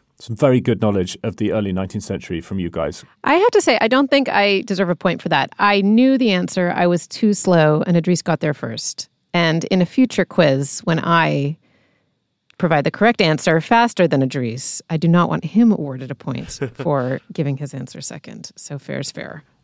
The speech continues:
Speaker 1: Okay, in which case it's an Idris clean sweep, but you did know the answer, so I feel like you deserve something.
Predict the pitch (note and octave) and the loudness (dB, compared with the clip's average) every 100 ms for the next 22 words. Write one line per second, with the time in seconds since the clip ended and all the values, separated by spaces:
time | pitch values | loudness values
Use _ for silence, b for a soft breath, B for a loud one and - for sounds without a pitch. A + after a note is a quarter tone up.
0 | - G#2 G2 - A2 A2+ A#2 B2 G#2 - | -6 -2 -2 -2 -2 0 0 0 0 -2
1 | - G#2 F#2 A2+ F#2 - - A2 F2+ - | -6 -4 -2 -4 -4 -8 -8 -4 -4 -4
2 | F2 - A2 G2 G#2 A#2 G2+ G2 F#2+ F#2 | -6 -4 -6 -4 -4 -4 -2 -2 0 0
3 | F2+ - - F#2 - F#2 F2 F#2 F2 F2+ | -2 -6 -6 -4 -2 -2 -2 -4 -8 -4
4 | F2+ E2 - D#2 C#2+ | -4 -4 -6 -6 -10